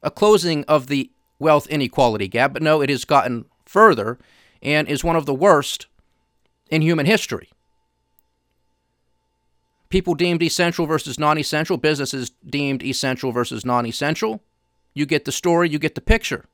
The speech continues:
This is why you continue to see people protesting, trucker convoys, farmer protests, et cetera, et cetera, and this will continue until we get back to some semblance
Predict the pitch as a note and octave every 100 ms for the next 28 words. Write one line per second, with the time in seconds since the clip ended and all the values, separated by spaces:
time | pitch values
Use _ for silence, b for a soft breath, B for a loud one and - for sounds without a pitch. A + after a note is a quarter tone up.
0 | _ _ _ _ _ _ _ _ _ _
1 | _ _ _ _ _ - C3 C#3 C3+ C#3
2 | D3 D#3 A#2 C3+ D#3 B2+ - A#3+ G3+ F3+
3 | E3 - C#3+ C#3 - C#3 D3 B2 D3 C#3
4 | - C#3 - C#3 C3 D3 - C3 - C#3
5 | B2 C#3 C#3 - - C#3 C#3 C3+ - C3+
6 | C3 D3 C3 C3 A2+ - B2+ - A#2+ G3
7 | F#3 C#3 C3+ b b b b C#3 D3 E3+
8 | - D3+ C#3+ C#3 C#3 _ _ _ - D3
9 | C3+ - A3+ C3+ F#2+ C#3 _ _ _ _
10 | _ _ _ _ _ _ _ _ _ -
11 | C3 - D#3+ C#3 D#3+ D3+ D#3 - C#3+ C#3
12 | - A#2+ - D3+ D#3 D#3 - C#3 B2 B2+
13 | B2 -